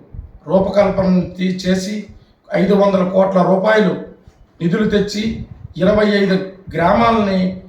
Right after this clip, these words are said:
బయటికి పంపించి సాగునీటి రంగాన్ని అభివృద్ధి చేసిన ఘనత కింజరాపు అచ్చెన్నాయుడు గారికి అని ఈ శ్రీకాకుళం జిల్లాలో చెప్పుకోదలుచుకుంటున్నాం. ఈరోజు వ్యవసాయ రంగం,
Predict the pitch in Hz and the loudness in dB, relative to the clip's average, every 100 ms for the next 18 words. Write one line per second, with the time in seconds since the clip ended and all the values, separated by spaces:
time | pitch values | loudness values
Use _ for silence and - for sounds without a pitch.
0 | - _ 147 156 202 190 175 190 190 185 | -20 _ -4 2 2 0 0 2 2 0
1 | 175 175 180 - - _ - - - 156 | -2 -2 -4 -6 -20 _ -20 -20 -10 -2
2 | 175 - 156 190 208 185 185 185 185 175 | -2 2 2 2 0 2 2 4 2 0
3 | 165 - - - 170 185 185 - 185 175 | -2 -6 -12 -4 -2 0 0 0 0 0
4 | 147 175 180 170 160 160 - - - 165 | -2 0 0 0 -2 -4 -8 -14 -8 -2
5 | 175 170 165 156 170 160 156 151 147 143 | 0 2 0 0 -2 -2 -2 2 0 0
6 | 143 - 170 156 160 185 175 165 151 160 | -4 -4 -6 -6 0 2 2 -2 -4 -2
7 | 156 147 143 - - - - 170 143 156 | 0 0 -2 -4 -8 -14 -10 -8 -6 -4
8 | 156 147 123 - 117 113 110 104 - _ | -4 -4 -6 -10 -12 -10 -10 -8 -12 _
9 | _ - 170 202 214 190 185 202 208 196 | _ -6 2 2 4 4 4 4 4 2
10 | 190 | 2